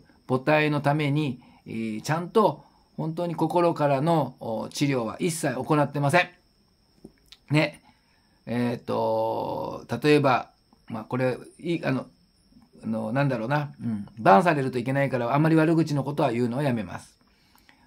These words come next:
で、えーと、えー、うちの、お、こ-、三番目が生まれるとき、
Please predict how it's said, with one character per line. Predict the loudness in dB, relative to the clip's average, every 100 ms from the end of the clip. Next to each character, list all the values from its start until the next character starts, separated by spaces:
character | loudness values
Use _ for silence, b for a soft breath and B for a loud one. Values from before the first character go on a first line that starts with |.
| 2
で、 | 4 4 -2 b b b -4
え | -2
ー | -2
と、 | 2 4 4 4 0 -10 _ _ _
え | -10 -8 -8 -12 -14 -10 -4
ー、 |
う | -2
ち | 2
の、 | 2 2 0 -2
お、 | -2
こ-、 | -2 -4 -2
三 | 0 2
番 | 2
目 | 2
が | 2
生 |
ま | 2 0
れ |
る | -2
と | -4 -6
き、 | -4 -6 -6